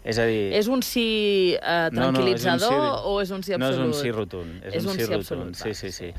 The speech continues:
Speaker 1: És a dir, nosaltres, en el moment en què entrem a fer activitat física i acostumem el nostre cos, eh, a tenir una gamma àmplia de, de, d'intensitat,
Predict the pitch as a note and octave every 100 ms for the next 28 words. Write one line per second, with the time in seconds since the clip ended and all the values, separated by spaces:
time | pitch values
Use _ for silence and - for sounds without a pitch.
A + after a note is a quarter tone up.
0 | - - - A2 A2 A2 G#2+ A2 C3 C3
1 | A#2+ A2 G#2 G#2+ A#2 A#2 A#2 G#2+ G#2 G2
2 | F#2 G#2 G2+ F#2 G#2+ G#2 G2+ - G2+ G#2
3 | G2 F#2 F#2 - B2 B2+ C#3 E3+ G3 -
4 | G2+ F#2+ F#2 F#2 D#2+ F2 G2+ - G2 G2+
5 | G#2+ G#2 G2 - F2+ G#2+ G#2 - - -
6 | - E2 F2+ F2+ D2 F2+ F2+ G2 G#2+ G#2+
7 | G#2 G2 G2+ G#2+ G#2+ G2+ A2 G#2 G2 F2+
8 | F2+ - F#2 F2+ F2 F2+ F#2 F#2 F#2 F#2
9 | - G2+ B2+ D#3